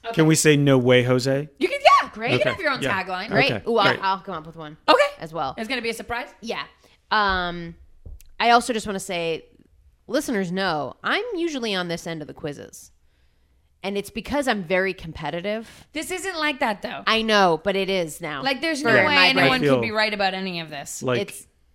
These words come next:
Speaker 1: well, there's two of us.
Speaker 3: Yeah.
Speaker 1: And so if we disagree, one of us will be right.
Speaker 3: Well, each person get, it's not, you get a choice and I get a choice. It's
Speaker 1: No,
Speaker 3: not
Speaker 1: I'm
Speaker 3: that.
Speaker 1: saying we could agree on a particular answer
Speaker 3: You
Speaker 1: and
Speaker 3: get
Speaker 1: then
Speaker 3: asked one,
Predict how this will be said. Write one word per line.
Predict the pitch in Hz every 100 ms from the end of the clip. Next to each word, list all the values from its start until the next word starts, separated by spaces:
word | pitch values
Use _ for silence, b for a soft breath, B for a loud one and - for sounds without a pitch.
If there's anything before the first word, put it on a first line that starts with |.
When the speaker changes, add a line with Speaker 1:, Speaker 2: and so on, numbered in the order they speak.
| _
Speaker 1:
well, | 139 135
there's | 135 -
two | - 190
of | 127
us. | 104 101 - - -
Speaker 3:
Yeah. | 196 208 170 120
Speaker 1:
And | 131 123
so | 131
if | 120
we |
disagree, | 123 131 123 131 131
one | 110 117 123
of | 120
us | 113 104
will | 107
be | 110
right. | 107 107 104 - _ - - - - _ _ -
Speaker 3:
Well, | 214 185
each | 226 -
person | 233 - 196
get, | 190 175
it's | 180 208
not, | 202 175 - _ -
you | 180
get | 185 170
a |
choice | - 165 160
and | 165
I |
get | 196 151
a |
choice. | - 156 196 - _
It's | 196
Speaker 1:
No, | -
Speaker 3:
not | 139
Speaker 1:
I'm |
Speaker 3:
that. | 139
Speaker 1:
saying | 175 147
we | 185 175
could | 185 165
agree | 135 151 180 143 139
on | 131 135 131
a |
particular | 127 123 123 123 117 113 -
answer | 131 117 190
Speaker 3:
You | 123
Speaker 1:
and | 147
Speaker 3:
get | 254
Speaker 1:
then | 196
Speaker 3:
asked | 190 -
one, | 190 165 196